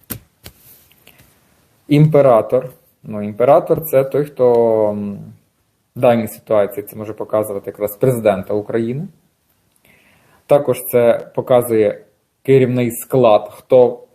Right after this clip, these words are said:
вносить ці правки і поправки. І також, е, власне, ще йде спостереження за реакцією людей.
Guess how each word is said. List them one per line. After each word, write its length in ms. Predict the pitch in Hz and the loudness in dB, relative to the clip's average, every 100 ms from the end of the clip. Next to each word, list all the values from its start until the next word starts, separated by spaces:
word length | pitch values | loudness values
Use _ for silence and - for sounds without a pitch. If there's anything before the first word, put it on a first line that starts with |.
| _ _ _ | _ _ _
вносить 440 | 123 113 113 117 - | -6 -4 -4 -10 -10
ці 100 | 120 | -8
правки 520 | 120 120 120 127 139 - _ _ _ _ _ _ | 0 0 0 -4 -10 -14 _ _ _ _ _ _
і 100 | 127 | -8
поправки. 800 | 127 131 127 123 120 120 131 131 - - _ _ _ _ _ _ _ | 0 0 2 4 2 0 -4 -6 -8 -18 _ _ _ _ _ _ _
І 160 | 139 180 | 0 2
також, 600 | - 139 127 147 - - | 0 2 4 2 0 -2
е, 240 | 135 131 | 4 4
власне, 840 | 127 113 127 - 135 131 127 120 113 _ _ _ _ _ _ _ _ _ _ _ _ - | 4 2 2 -2 -6 -6 -6 -10 -12 _ _ _ _ _ _ _ _ _ _ _ _ -14
ще 560 | - - 131 113 113 | -12 -2 2 4 2
йде 280 | 113 104 104 | -2 -2 0
спостереження 760 | 104 - 113 - 107 104 113 117 | -2 -6 -8 -4 -2 -2 -4 -4
за 160 | 117 | -2
реакцією 580 | 107 98 98 - - 110 | 0 0 -2 -8 -8 -6
людей. 380 | 127 135 110 - | -6 -2 -2 -4